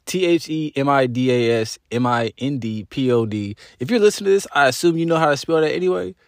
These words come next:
But just in case you didn't, the Modest Mind Pod on Twitter,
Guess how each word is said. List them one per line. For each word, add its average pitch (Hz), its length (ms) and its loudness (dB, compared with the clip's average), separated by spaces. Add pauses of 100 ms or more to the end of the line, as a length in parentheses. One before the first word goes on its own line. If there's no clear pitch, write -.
(180)
But 151 320 2
just 156 300 2
in 160 80 -2
case 143 240 0
you 143 40 -8
didn't, 127 380 -2
the 113 60 -6
Modest 131 260 -2
Mind 123 240 -8
Pod 120 260 -6
on 107 200 -10
Twitter, 151 440 -8